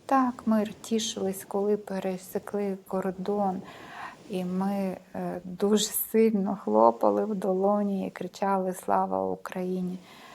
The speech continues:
Це дуже важливо — повертатися з задоволенням додому, там,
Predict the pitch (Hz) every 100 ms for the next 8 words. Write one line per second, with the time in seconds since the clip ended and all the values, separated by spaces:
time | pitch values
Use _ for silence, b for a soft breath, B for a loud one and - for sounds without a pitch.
0 | B B _ - - 214 208 202 202 -
1 | 196 - 220 208 185 185 175 175 196 220
2 | 214 180 - 180 175 170 - 202 - 180
3 | - 175 180 175 175 175 190 202 190 180
4 | 175 165 170 170 - 170 170 B B B
5 | _ - 247 277